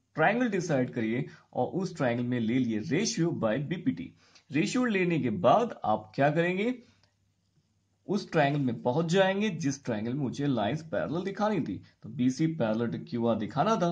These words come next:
अब सीधी सी बात है, ये लाइंस किस ट्रायंगल में पैरेलल है? इस ट्रायंगल में। तो यानी इन दो ट्रायंगल साइड्स का मुझे रेशियो इक्वल दिखाना था, जो यहाँ पे रेशियो इक्वल आ चुका है, जिससे यहाँ पे लाइंस पैरेलल हो गई हैं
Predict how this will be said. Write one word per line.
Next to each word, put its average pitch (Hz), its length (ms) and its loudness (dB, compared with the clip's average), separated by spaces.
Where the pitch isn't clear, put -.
अब 160 80 -8
सीधी 226 260 -4
सी 214 80 -2
बात 147 280 4
है, 151 60 2
ये 127 280 2
लाइंस 151 360 2
किस 220 240 -10
ट्रायंगल 131 260 2
में 127 160 -2
पैरेलल 107 380 -2
है? - 160 -10
इस 117 180 -8
ट्रायंगल 170 300 2
में। 185 160 -4
तो - 320 -14
यानी 123 200 2
इन 233 240 0
दो 160 220 6
ट्रायंगल 123 380 0
साइड्स 110 360 0
का 185 100 -8
मुझे 139 260 0
रेशियो 117 320 -2
इक्वल 233 300 2
दिखाना 135 280 0
था, 120 160 -6
जो 135 300 0
यहाँ 135 240 4
पे 127 140 -2
रेशियो 113 320 -2
इक्वल 170 320 -4
आ 117 200 6
चुका - 280 -10
है, - 180 -10
जिससे 117 380 -4
यहाँ 123 220 2
पे 120 100 0
लाइंस 208 520 4
पैरेलल 110 400 0
हो 202 160 0
गई 214 160 2
हैं 202 180 -2